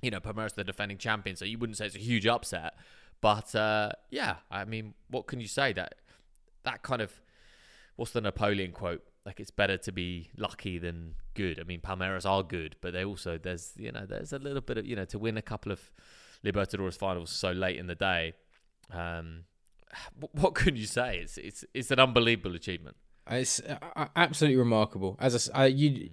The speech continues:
Speaker 2: I had almost flipped onto the Flamengo side of things, uh, by the end of our last podcast, because I was looking at this Palmeiras side and was like, "You know what?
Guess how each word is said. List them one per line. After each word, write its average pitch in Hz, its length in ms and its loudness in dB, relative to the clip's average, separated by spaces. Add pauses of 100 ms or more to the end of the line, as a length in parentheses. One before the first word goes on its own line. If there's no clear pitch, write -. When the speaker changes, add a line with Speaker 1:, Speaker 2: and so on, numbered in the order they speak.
Speaker 2:
I 156 180 10
had 156 120 12
almost 147 500 10
flipped - 340 4
onto 110 240 2
the 110 140 4
Flamengo 104 480 2
side 101 240 4
of 98 100 2
things, 95 400 -2 (540)
uh, 104 140 2
by 104 240 6
the 101 140 6
end 101 160 2
of 95 100 -4
our 98 100 6
last 95 280 2
podcast, 92 460 -2
because 107 200 0
I 110 80 8
was 110 100 6
looking 123 260 6
at 117 80 4
this 104 100 -2
Palmeiras 101 460 4
side 98 340 4
and 92 80 -4
was - 140 -6
like, 92 120 0
"You 110 120 4
know 107 140 4
what? 98 240 4